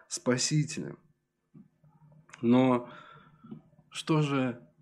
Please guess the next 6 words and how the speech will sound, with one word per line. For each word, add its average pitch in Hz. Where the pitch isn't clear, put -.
практического 123
несёт 113
вот 123
это 123
исповедание? 117
Первое. 139